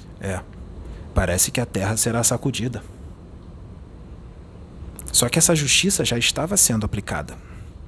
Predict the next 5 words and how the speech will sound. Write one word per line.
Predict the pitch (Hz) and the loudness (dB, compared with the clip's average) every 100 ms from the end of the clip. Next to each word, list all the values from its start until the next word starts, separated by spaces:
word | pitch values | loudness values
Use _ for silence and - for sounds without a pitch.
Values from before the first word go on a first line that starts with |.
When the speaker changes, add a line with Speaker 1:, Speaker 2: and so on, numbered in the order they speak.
| - - - - - - - - - - - - - | -16 -16 -16 -16 -18 -18 -18 -16 -16 -14 -14 -14 -2
Speaker 2:
Ela | 107 | 2
só | 101 - | 6 6
vai | 104 95 87 98 139 - - - - - - - - - | 4 0 0 -2 -4 -8 -18 -20 -20 -20 -20 -18 -18 -8
aumentar, | 123 120 131 165 175 - - - - - - - - | 2 4 6 6 4 0 -8 -14 -16 -16 -16 -18 2
intensificar. | 156 156 165 160 156 160 131 110 | 6 8 8 6 4 2 0 -2